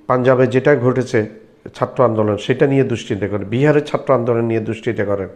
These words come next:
পশ্চিমবাংলার আন্দোলন নিয়ে দুশ্চিন্তা করেন। আপনারা, আপনাদের এই রাজ্যগুলো আপনাদের সাথে আগের পরে কিন্তু থাকবে না। মোদি, এই মোদির, মোদির গদি কিন্তু থাকে কি না, মোদির গদি থাকার সম্ভাবনা খুবই কম দেখছি আমরা।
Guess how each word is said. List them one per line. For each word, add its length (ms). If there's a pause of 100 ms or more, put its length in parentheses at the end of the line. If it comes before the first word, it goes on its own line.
(500)
পশ্চিমবাংলার 680
আন্দোলন 400
নিয়ে 200
দুশ্চিন্তা 540
করেন। 280 (720)
আপনারা, 460
আপনাদের 420
এই 140
রাজ্যগুলো 460
আপনাদের 340
সাথে 240
আগের 260
পরে 260
কিন্তু 220
থাকবে 340
না। 100 (640)
মোদি, 360
এই 240
মোদির, 520
মোদির 400
গদি 360
কিন্তু 220
থাকে 440
কি 180
না, 160
মোদির 360
গদি 240
থাকার 300
সম্ভাবনা 560
খুবই 300
কম 240
দেখছি 340
আমরা। 200